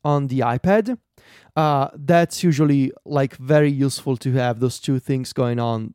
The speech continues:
side by side, because maybe I'm using, like, the same technique that I've used in another shortcut, or, uh, you know, something similar, basically. Like, I, I need to have that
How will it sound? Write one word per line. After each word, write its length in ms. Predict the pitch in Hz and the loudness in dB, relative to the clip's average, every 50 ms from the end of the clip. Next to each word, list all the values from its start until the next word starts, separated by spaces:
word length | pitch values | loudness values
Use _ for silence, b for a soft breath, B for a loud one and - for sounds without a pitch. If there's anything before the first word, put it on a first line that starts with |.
| _ - | _ -10
side 300 | - - 143 131 127 117 | -4 -2 -2 -2 -2 -2
by 120 | 123 123 | -4 -6
side, 520 | - - - 120 120 123 131 139 135 151 B B B B B B B | -6 -6 -4 -2 -2 0 -2 -2 -4 -6 B B B B B B B
because 220 | 147 143 156 139 143 | 0 0 0 2 2
maybe 260 | 156 156 143 156 147 | 0 0 2 2 2
I'm 200 | 143 131 131 131 | 2 2 0 0
using, 360 | 131 135 139 120 123 139 135 | 0 0 -2 -2 -4 -4 -4
like, 280 | 131 127 123 120 - - | -2 -2 -2 -4 -4 -6
the 80 | 135 | -8
same 320 | 123 - - 156 143 143 139 | -6 -4 -4 -2 -2 -2 -4
technique 640 | - - 143 - - - 143 143 143 - - - _ | -6 -8 -10 -8 -8 -6 -6 -6 -6 -8 -14 -10 _
that 120 | - 135 127 | -4 -2 -2
I've 160 | 123 110 117 | -2 -2 -2
used 320 | 131 135 135 131 - - | 0 0 0 -2 -4 -6
in 100 | 139 123 | -6 -6
another 300 | 120 117 123 139 143 175 | -4 -6 -6 -4 -4 -4
shortcut, 600 | 160 - - 196 190 190 - 208 196 202 - - b b b b b b _ | -4 -4 -4 -4 -4 -2 -2 -2 -2 -2 -4 -8 b b b b b b _
or, 580 | - 151 147 139 139 135 131 131 131 127 123 110 b b b b _ | 2 2 4 4 4 4 4 4 4 4 2 0 b b b b _
uh, 360 | - 131 127 120 117 113 107 104 - | -6 -6 -4 -4 -4 -4 -6 -6 -6
you 100 | - 143 | -4 -4
know, 200 | 135 120 110 101 - _ _ _ _ _ _ - | -2 -2 -4 -6 -10 _ _ _ _ _ _ -2
something 300 | 160 143 131 - 127 - | -2 -2 -2 -4 -6 -4
similar, 400 | - 143 127 113 110 113 110 - | -4 -4 -4 -2 -4 -6 -6 -4
basically. 440 | - 127 123 113 120 113 110 113 117 | -4 -4 -4 -4 -6 -8 -8 -6 -6
Like, 240 | 113 113 117 113 - | -4 -4 -6 -6 -6
I, 260 | - - 147 135 - - | -2 -2 0 0 0 0
I 160 | 151 147 143 | -2 0 0
need 200 | 143 156 160 - | 0 0 -2 0
to 140 | - 156 143 | 0 2 2
have 200 | 139 139 123 113 | 2 0 0 -2
that 300 | 131 131 123 - _ | -4 -4 -4 -8 _